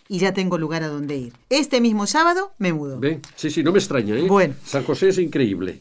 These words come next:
Speaker 1: Bueno, pues vamos a conocer entonces un poquito a San José. ¿Qué le parece si lo hacemos primero, eh, conociéndolo como esposo de la Virgen?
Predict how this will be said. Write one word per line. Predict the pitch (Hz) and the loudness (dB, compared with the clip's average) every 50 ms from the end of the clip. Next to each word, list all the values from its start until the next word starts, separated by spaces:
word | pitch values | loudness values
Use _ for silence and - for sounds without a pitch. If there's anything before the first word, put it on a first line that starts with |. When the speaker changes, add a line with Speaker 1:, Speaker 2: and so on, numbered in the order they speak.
| _ _ | _ _
Speaker 1:
Bueno, | 202 208 220 208 180 180 | 4 4 6 6 4 2
pues | 190 202 185 196 | 0 -2 -2 0
vamos | 254 285 294 277 - 233 | -2 -2 -2 -2 -2 -4
a | 214 | -2
conocer | - 196 175 170 160 - 208 196 190 | -2 -2 -2 -2 -2 -2 -2 -2 -2
entonces | 170 156 - 185 185 185 180 - 170 | -2 -2 -2 -4 -4 -4 -6 -6 -6
un | 156 | -6
poquito | 143 156 135 185 175 - 160 | -6 -8 -10 -10 -8 -8 -8
a | 156 | -8
San | - 156 143 135 | -6 -8 -10 -8
José. | - - 135 - - 175 185 180 - - - _ _ | -10 -10 -8 -4 -4 -4 -6 -6 -12 -20 -20 _ _
¿Qué | - 294 349 | -4 -2 -2
le | 349 | 0
parece | - 262 294 320 320 294 | 0 -2 -4 -2 -4 -2
si | - 233 175 | -2 -2 -2
lo | 175 | -2
hacemos | 175 185 233 240 247 240 | -2 -2 -2 -2 -4 -4
primero, | - - 175 165 180 202 220 262 311 311 _ _ _ - - - - _ _ _ _ _ _ _ _ | -6 -6 -6 -4 -4 -2 -4 -4 -6 -8 _ _ _ -20 -20 -20 -20 _ _ _ _ _ _ _ _
eh, | 165 170 160 | -10 -10 -4
conociéndolo | - 196 185 190 190 - 277 302 302 294 277 302 302 | -4 -2 -2 -2 -2 -2 -2 -2 0 0 0 -2 0
como | - 269 226 220 233 226 220 - - _ - - _ _ _ _ | -2 0 0 0 0 -2 -6 -12 -20 _ -20 -20 _ _ _ _
esposo | - 233 - - - 302 320 311 - - 320 320 320 - - - _ | -2 -2 -2 2 2 2 2 2 0 -2 -2 -4 -4 -8 -16 -16 _
de | 175 156 180 | -4 -2 -2
la | 170 156 | 0 0
Virgen? | 151 160 156 139 127 - - 143 131 127 | -2 -2 -4 -6 -8 -12 -10 -10 -10 -10